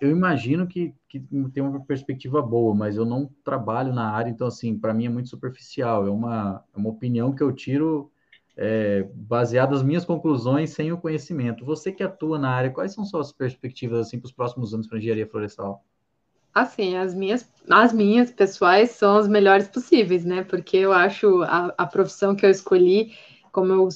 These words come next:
Speaker 2: já falei pra várias pessoas, eu sou muito feliz e realizada na profissão que eu escolhi, né? É, até quando eu fiz o mestrado,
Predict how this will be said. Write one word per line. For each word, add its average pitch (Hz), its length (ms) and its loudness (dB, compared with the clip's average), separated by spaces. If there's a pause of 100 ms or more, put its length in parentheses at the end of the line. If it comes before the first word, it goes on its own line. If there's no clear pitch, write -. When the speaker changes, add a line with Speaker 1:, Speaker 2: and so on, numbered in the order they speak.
Speaker 2:
já 190 160 4
falei 190 320 4
pra 196 180 2
várias 190 380 6
pessoas, 196 680 4
eu 196 200 8
sou 202 180 2
muito 202 320 2
feliz 208 580 2
e 190 60 0
realizada 190 640 4
na 196 100 4
profissão 185 460 0
que 180 100 -2
eu 180 40 6
escolhi, 180 560 0 (460)
né? 170 400 0 (280)
É, 170 140 -8
até 196 240 2
quando 214 220 6
eu 220 80 6
fiz 220 260 4
o 240 40 6
mestrado, 202 800 4